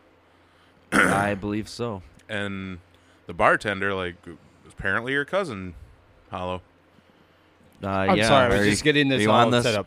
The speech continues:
Speaker 3: Yeah.
Speaker 1: podcast today,
Speaker 3: <laughs> Yeah.
Speaker 1: Jeremy?
Speaker 2: Yeah.
Speaker 3: Sorry, I was just getting this all set up.
Speaker 2: <clears throat> Yeah, well, <laughs> that, <laughs> producer extraordinaire, having everything ready to go.
Speaker 1: So your cousin there, she's, like, part owner or something, right?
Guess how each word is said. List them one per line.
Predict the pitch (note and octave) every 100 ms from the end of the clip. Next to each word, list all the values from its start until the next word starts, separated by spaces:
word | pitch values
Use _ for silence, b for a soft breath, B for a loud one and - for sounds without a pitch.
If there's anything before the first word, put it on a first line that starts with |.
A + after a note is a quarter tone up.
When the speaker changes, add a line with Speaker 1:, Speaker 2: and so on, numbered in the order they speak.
| -
Speaker 3:
Yeah. | A#2+ A#2+
Speaker 1:
podcast | A#2+ - B2+ -
today, | - B2+
Speaker 3:
<laughs> | B2
Yeah. |
Speaker 1:
Jeremy? | B2+ B2+ C3 F3+
Speaker 2:
Yeah. | F3+
Speaker 3:
Sorry, | F3+ E3+
I | E3
was | D#3+
just | F3+ -
getting | D#3+ D3+ C#3+
this | C3
all | C3+ B2
set | B2 G#2+
up. | F#2+
Speaker 2:
<clears throat> | G3+
Yeah, | B3 F#3+ E3 D3 C#3 C3
well, | A2+ G#2+ G2
<laughs> | - - - - D#3 - C3 A2+ - D3
that, | C#3 - - - - _ _ - B B G#3
<laughs> | - - - - -
producer | F3+ D#3+ F#3+ - E3+
extraordinaire, | C#3+ - E3 D#3+ D3 C#3+ C#3 A#2 G#2+
having | A#2+ B2+ A#2+ A#2
everything | B2+ B2 A#2 A2+
ready | A2 G#2+
to | G2
go. | F#2+ D#2+
Speaker 1:
So | -
your | E3+
cousin | - F3 E3+
there, | D#3 C#3
she's, | D3+ C#3+
like, | D3 -
part | C3+ C3
owner | A2 B2+ C#3+ D#3 -
or | C#3
something, | D#3+ D#3 E3 D3
right? | C3+ D3